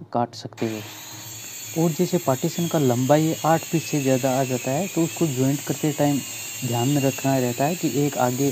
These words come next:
और पीछे करके दोनों को joint करते जाएंगे और जो size रहता है, उसके हिसाब से तैयार करते जाएंगे।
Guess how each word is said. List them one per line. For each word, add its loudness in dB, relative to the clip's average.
और 2
पीछे -2
करके -4
दोनों 2
को 0
joint -2
करते -2
जाएंगे -2
और -4
जो 2
size 2
रहता 0
है, -2
उसके -2
हिसाब 0
से -8
तैयार -4
करते -4
जाएंगे। -6